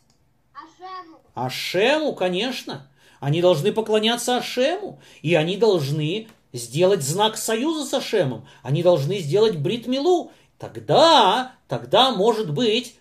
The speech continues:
Speaker 2: может быть, если они сделают гиюр, то тогда, может быть, мы можем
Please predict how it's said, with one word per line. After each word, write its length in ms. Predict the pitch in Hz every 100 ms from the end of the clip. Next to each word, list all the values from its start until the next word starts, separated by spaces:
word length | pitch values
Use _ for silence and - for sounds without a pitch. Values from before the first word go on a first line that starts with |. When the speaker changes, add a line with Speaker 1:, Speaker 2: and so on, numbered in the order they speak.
| -
Speaker 2:
может 300 | 127 156 147
быть, 200 | 160 -
если 260 | 180 180 175
они 260 | 160 208
сделают 480 | 135 123 233 202 160
гиюр, 760 | 131 143 143 311 349 208 226 - _ _ _ _ _ _
то 120 | -
тогда, 480 | 110 117 113 175 254
может 300 | 165 190 220 143
быть, 260 | 160 -
мы 140 | 165 214
можем 400 | 220 226 254